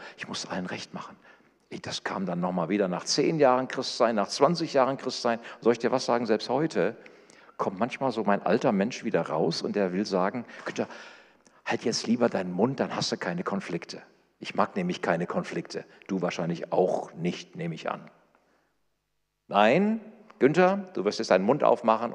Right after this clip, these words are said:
auch wenn es einen Konflikt gibt, weil es ist die Wahrheit.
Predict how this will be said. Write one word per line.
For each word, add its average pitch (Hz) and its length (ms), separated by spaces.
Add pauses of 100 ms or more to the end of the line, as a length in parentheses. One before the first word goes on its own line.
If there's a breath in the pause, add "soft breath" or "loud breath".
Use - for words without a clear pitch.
auch - 180
wenn 113 140
es 143 140
einen - 80
Konflikt 117 360
gibt, - 240 (200 loud breath)
weil 104 200
es 113 140
ist - 240
die 107 100
Wahrheit. 92 540